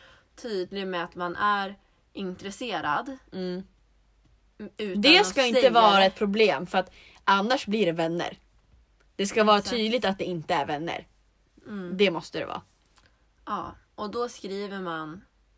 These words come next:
Speaker 1: flörtigt.
Speaker 2: Ja.
Speaker 1: Och sådär. Men sen är det så här, alltså det, tjejer kan bli förvirrade av det där ändå. Det är allt jag har att säga. För att alltså, det finns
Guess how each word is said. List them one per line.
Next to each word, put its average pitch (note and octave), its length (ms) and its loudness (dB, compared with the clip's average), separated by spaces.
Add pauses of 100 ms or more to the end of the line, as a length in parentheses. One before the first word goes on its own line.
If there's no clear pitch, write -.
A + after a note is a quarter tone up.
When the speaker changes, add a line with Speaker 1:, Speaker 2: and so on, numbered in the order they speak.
(220)
Speaker 1:
flörtigt. - 720 -18 (120)
Speaker 2:
Ja. - 60 -18 (1200)
Speaker 1:
Och F#3 140 -16
sådär. - 280 -10 (500)
Men C#4+ 200 -4
sen F#4 180 2
är G4 240 0
det E4+ 40 -2
så D#4+ 60 -4
här, E4 140 4
alltså D#4+ 180 2
det, D#4 340 -2
tjejer E4 340 -4
kan F4+ 200 -4
bli F#4 120 -4
förvirrade C4+ 540 0
av G#3+ 140 -8
det G#3 100 -8
där F#3 240 0
ändå. F3+ 380 -4 (240)
Det B3 180 -4
är C#4 80 6
allt G3 200 2
jag F3+ 80 -4
har E3 80 -4
att F3 80 -10
säga. E3 360 -4
För F3+ 100 -10
att F#3 80 -8
alltså, G#3+ 300 -8 (640)
det B3+ 200 -8
finns C4+ 680 -12